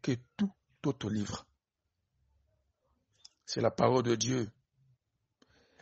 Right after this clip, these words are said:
Elle est donc très importante.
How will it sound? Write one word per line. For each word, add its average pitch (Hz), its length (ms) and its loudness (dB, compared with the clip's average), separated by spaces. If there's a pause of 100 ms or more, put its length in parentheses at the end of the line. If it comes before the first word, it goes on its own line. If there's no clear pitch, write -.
(100)
Elle 160 180 6
est 170 80 2
donc 156 380 2 (420)
très 208 320 4
importante. - 640 -8